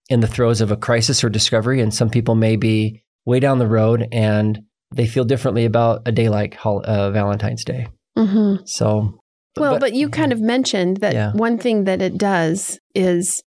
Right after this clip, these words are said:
Speaker 2: it just starts to, maybe you didn't mention this, maybe it was in our conversation earlier.
Speaker 1: Oh, okay.
Speaker 2: But it starts, it's kind of a, a time when we start to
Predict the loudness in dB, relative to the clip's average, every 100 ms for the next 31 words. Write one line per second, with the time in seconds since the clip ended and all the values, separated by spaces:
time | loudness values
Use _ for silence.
0 | _ -4 -2 -2 -2 0 0 0 0 -2
1 | -2 -2 -2 -2 0 0 0 0 -2 -2
2 | -4 -6 -6 -4 -2 0 0 0 -2 -2
3 | -4 -2 -2 -2 -2 -2 -2 -2 -2 -2
4 | 0 0 0 -2 0 -4 -4 -6 -4 -4
5 | -2 -2 -2 -2 -4 -6 _ -6 -4 -2
6 | 0 0 0 0 0 -4 _ -6 -4 0
7 | 0 2 2 0 0 -2 -2 -2